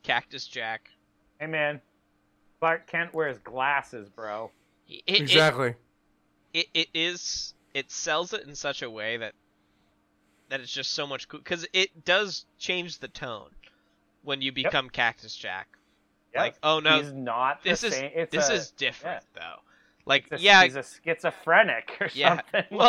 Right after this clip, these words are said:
Speaker 2: Like,
Speaker 1: it,
Speaker 2: he's
Speaker 1: it's like, with Mankind, Mankind is almost like a glutton for punishment in the sense that's like, you can do whatever you want to Mankind, but he's, not that he's not gonna fight back, but he's not gonna be as vicious. But he's sort of like
Speaker 2: Yeah.
Speaker 1: an unrelenting force.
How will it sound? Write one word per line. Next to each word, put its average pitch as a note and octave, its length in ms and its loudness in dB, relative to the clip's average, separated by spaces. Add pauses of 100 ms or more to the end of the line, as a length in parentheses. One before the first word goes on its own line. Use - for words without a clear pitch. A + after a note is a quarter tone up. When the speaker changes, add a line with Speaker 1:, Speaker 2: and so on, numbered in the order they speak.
Speaker 2:
Like, - 160 -2
Speaker 1:
it, A3+ 80 4
Speaker 2:
he's G#3 140 2
Speaker 1:
it's G#3+ 220 4
like, A3 280 4 (260)
with G3 200 -6
Mankind, A3 640 2
Mankind G#3+ 480 -4
is F3 100 -8
almost E3+ 300 -6
like C#3 160 -6
a A#2+ 80 -8
glutton A#2+ 340 -10
for A#2+ 140 -14
punishment A#2 480 -12
in G#2 40 -20
the A2+ 80 -16
sense A2 300 -14
that's A#2 220 -12
like, A2 200 -12
you E3+ 120 -10
can F3+ 100 0
do E3+ 100 -2
whatever C3+ 280 0
you A#2 100 -10
want A2 200 -12
to G#2+ 60 -20
Mankind, G#2 520 -14
but A#2 100 -16
he's, A2+ 300 -14 (880)
not G3 240 4
that B3+ 80 2
he's A3 160 -2
not G3+ 180 0
gonna D3+ 200 0
fight C3+ 340 -2
back, A#2+ 300 0
but A#2 80 -8
he's A#2+ 140 -8
not D#3 140 -2
gonna D#3+ 140 -6
be C3+ 180 -8
as A#2 260 -2
vicious. - 600 -14 (220)
But C3 100 -2
he's C#3 220 -8
sort D#3 200 -6
of C#3 120 -6
like B2 180 -4
Speaker 2:
Yeah. B2 260 -2
Speaker 1:
an C#3 120 -2
unrelenting C3 640 -6
force. - 560 -16